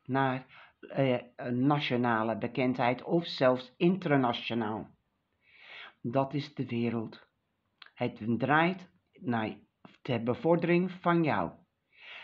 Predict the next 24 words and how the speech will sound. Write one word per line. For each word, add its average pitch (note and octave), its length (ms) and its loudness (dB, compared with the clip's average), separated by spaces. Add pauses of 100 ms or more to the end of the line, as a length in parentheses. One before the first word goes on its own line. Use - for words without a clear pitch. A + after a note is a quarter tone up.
(120)
En F3+ 260 4
dit D3+ 180 0
wordt A#2+ 220 0
geconfirmeerd D#3+ 920 2
met B2+ 180 0
de G#2 60 -6
negen D3 460 2
van D3+ 220 2
bekers. A#2 540 -2
Een B2 280 -2
wens E3 460 0 (300)
komt D#3 440 0 (100)
waar. A#2 600 0 (880)
Drink D3+ 580 2
meer E3+ 500 4
water. A#2+ 580 -2 (400)
Negen E3 500 4
betekent D#3 640 0
een F3 320 0
einde C3 560 0 (440)
en C3+ 340 -2
een A2 280 -2
nieuw D#3 320 2
begin. A2+ 600 -4